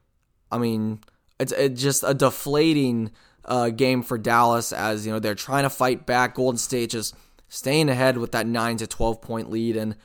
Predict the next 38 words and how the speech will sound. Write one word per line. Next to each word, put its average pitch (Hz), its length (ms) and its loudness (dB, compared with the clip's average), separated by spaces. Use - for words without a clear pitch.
Dallas 135 260 2
just - 160 -4
couldn't 156 200 0
cut 160 200 0
it. - 200 -4
They 123 100 -4
couldn't 147 280 -2
cut 147 200 0
it 147 160 0
to 143 140 2
four 139 520 2
or 117 60 -4
six. - 380 -4
They 120 100 -4
couldn't 147 260 0
really, 143 320 0
they 135 80 -4
cut 208 220 2
six - 240 -4
one 160 140 0
time 127 180 -2
actually, 104 400 -6
but 123 440 2
they 139 260 2
just, 170 260 0
I 139 120 2
think 180 240 -2
they're 180 100 0
just 147 200 -4
lacking 143 540 0
a - 80 -8
couple 156 380 -6
tools 131 680 -2
offensively 117 1080 -2
and 143 560 0
in 143 120 2
the 127 60 2
paint - 540 -6